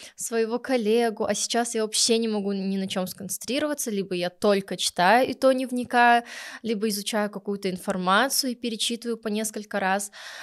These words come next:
Это потому что мы потребляем TikTok, Instagram, и каждые три-четыре секунды наш мозг уже привык, что он развлекается, так сказать. А я считаю, что мозг — это такой небольшой орган,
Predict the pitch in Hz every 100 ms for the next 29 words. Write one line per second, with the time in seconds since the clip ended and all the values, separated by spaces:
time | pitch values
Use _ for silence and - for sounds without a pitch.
0 | - - 208 226 254 247 254 - 226 220
1 | 220 208 208 - _ _ 220 - 196 196
2 | 185 190 - 311 - 208 196 196 - 226
3 | 262 - 247 202 175 190 190 185 - 226
4 | 226 226 214 196 196 220 214 - - 202
5 | 190 185 196 247 294 277 214 208 - 202
6 | 240 - 214 208 208 208 202 247 - -
7 | 202 190 - - 220 214 - 202 185 214
8 | 208 170 175 - - - - 185 - -
9 | - - - - - 185 208 277 - 247
10 | 233 226 - 208 196 190 214 392 - -
11 | _ _ - 208 214 226 220 190 - -
12 | _ 202 226 233 269 254 277 214 - 202
13 | 202 185 277